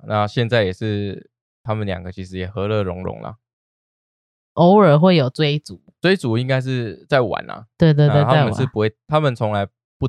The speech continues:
Speaker 1: 打架，但是就是互相会追逐啊，会互相戏弄这样子。
Speaker 2: 没有啊，虎皮打架就，就叫啊。
Speaker 1: 因为虎皮打不赢啊。
Speaker 2: 那就叫，他就只，就是
Speaker 1: 对啊。
Speaker 2: 嗯，嗯，嗯，那样叫。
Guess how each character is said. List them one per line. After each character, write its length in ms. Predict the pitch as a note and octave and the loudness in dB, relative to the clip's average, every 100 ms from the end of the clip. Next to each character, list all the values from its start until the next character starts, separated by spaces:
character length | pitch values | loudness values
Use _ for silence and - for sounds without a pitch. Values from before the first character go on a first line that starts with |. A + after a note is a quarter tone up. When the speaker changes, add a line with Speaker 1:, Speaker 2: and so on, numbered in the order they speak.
| - | -4
Speaker 1:
打 200 | G2 E2+ - | -6 -6 -4
架， 180 | F#2+ | -4
但 160 | F2 G#2+ | -2 -6
是 140 | G#2+ | -8
就 120 | G#2 G2+ | -10 -10
是 480 | G2+ G2 F#2+ G2 _ _ _ _ _ | -10 -10 -10 -14 _ _ _ _ _
互 140 | B2 A2 | -6 -4
相 240 | G#2 G2+ | -4 -4
会 160 | G#2+ G2 | -6 -6
追 240 | G2+ G2+ | -6 -6
逐 220 | - - | -8 -14
啊， 180 | - G#2 | -12 -8
会 140 | G#2+ | -6
互 160 | G#2 G2+ | -6 -8
相 180 | G2 F#2+ | -8 -10
戏 220 | - F#2 | -10 -10
弄 180 | F2+ F2 | -10 -10
这 80 | F#2 | -10
样 160 | E2 | -12
子。 100 | - - - | -14 -20 -2
Speaker 2:
没 160 | F3 | 4
有 80 | G3 | 6
啊， 140 | F#3+ | 6
虎 160 | F3 E3 | 6 6
皮 160 | D#3+ D#3+ | 4 2
打 180 | D3 | 2
架 200 | D#3+ F#3 E3+ - _ | 2 0 -2 -8 _
就， 120 | - F#3 D#3 | -4 -4 -4
就 120 | F3 | -8
叫 340 | D#3 F3+ C#3 | -6 -4 -2
啊。 260 | B2+ B2+ C3 _ _ _ _ _ _ _ _ _ _ _ _ | -2 -4 -6 _ _ _ _ _ _ _ _ _ _ _ _
Speaker 1:
因 100 | - | -4
为 100 | F3+ | 0
虎 120 | C#3+ F#2 | 0 -4
皮 120 | G2 | -6
打 160 | F#2 | -6
不 180 | F2 A#2 | -6 -6
赢 180 | F#2+ - | -8 -10
啊。 180 | B1 - _ - | -18 -20 _ -4
Speaker 2:
那 120 | F3+ | 0
就 140 | E3+ | 2
叫， 280 | D#3+ D#3+ C3 | 2 2 0
他 120 | C#3 E3 | 2 0
就 100 | E3+ | 0
只， 320 | - C#3+ D3 | -4 -10 -10
就 140 | - F3 | -8 -6
是 200 | E3+ D#3+ _ | -6 -10 _
Speaker 1:
对 140 | G#4 F#2 | -6 -4
啊。 100 | - A#4 A4 - | -6 -12 _ -16
Speaker 2:
嗯， 80 | |
嗯， 20 | A4+ | -16
嗯， 320 | G#4+ G#4+ E4+ | -14 -12 -8
那 60 | |
样 180 | A#3 G3 | -4 -4
叫。 320 | E3 D#3+ - | -4 -6 -8